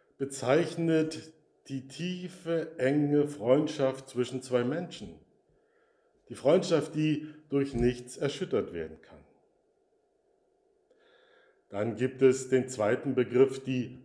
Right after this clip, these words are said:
Agape. Dieser Begriff bezeichnet den Bereich der göttlichen Liebe. Und der dritte Begriff, Eros, dieser bezeichnet den gesamten Bereich der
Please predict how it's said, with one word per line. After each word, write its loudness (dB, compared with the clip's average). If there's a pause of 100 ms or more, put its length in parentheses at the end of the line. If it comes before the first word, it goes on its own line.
Agape. -4 (1040)
Dieser 4
Begriff 4
bezeichnet 0 (340)
den 0
Bereich 4
der 4
göttlichen -2
Liebe. -12 (1040)
Und -2
der 2 (340)
dritte 2
Begriff, 2 (500)
Eros, 2 (560)
dieser 4
bezeichnet 0 (380)
den 0
gesamten 4
Bereich 4
der 2